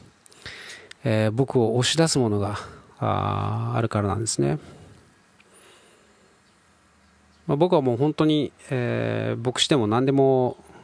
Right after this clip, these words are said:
あー、ないですし、えー、聖職者でも、えー、なんかの肩書きがあるものでも何でもないです。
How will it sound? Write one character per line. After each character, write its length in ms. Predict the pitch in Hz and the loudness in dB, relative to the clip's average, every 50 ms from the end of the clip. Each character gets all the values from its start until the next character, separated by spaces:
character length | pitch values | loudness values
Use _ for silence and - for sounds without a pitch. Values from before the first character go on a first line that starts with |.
| - - - - | -20 -20 -8 -6
あ 160 | 113 110 107 | -4 -2 -2
ー、 20 | 110 | 0
な 160 | 113 123 117 | 0 0 0
い 60 | 104 | 0
で 100 | 95 101 | -2 -2
す 100 | - - | -2 -2
し、 420 | - - 123 120 113 107 98 95 - - - | -2 0 2 2 2 2 0 -2 -6 -6 -4
え 840 | 123 113 107 98 92 92 92 95 98 101 101 107 110 113 113 113 117 | -2 -2 0 0 -2 -2 -2 -2 -4 -4 -4 -4 -4 -6 -6 -6 -8
ー、 20 | 110 | -6
聖 220 | - - - 120 | -4 0 0 0
職 220 | 110 - 117 - - | 0 0 -2 -4 -2
者 160 | - 110 101 | -2 -2 -2
で 80 | 101 | -2
も、 180 | 104 104 104 101 - - - - - - - - - - - - - - - _ - - | -4 -4 -6 -8 -10 -16 -20 -20 -20 -18 -16 -16 -18 -18 -20 -20 -20 -20 -20 _ -8 -6
え 40 | |
ー、 80 | - 107 | -2 0
な 120 | 107 110 | 0 0
ん 20 | 104 | 0
か 100 | - 107 | 0 0
の 80 | 104 | -2
肩 240 | 104 - 123 - 123 | 0 -2 2 4 4
書 120 | 123 123 123 | 4 4 2
き 120 | - 131 | 2 2
が 160 | 131 123 123 | 4 4 4
あ 40 | 127 | 4
る 80 | 123 117 | 4 2
も 140 | 110 107 | 2 2
の 60 | 107 104 | 2 2
で 80 | 107 | 2
も 100 | 101 104 | 2 4
何 180 | 107 120 143 175 | 4 4 4 4
で 80 | 202 | 4
も 80 | 214 214 | 2 4
な 100 | 220 190 | 4 2
い 60 | 117 | 2
で 80 | 92 - | 0 -2
す。 200 | - - - | -4 -6 -6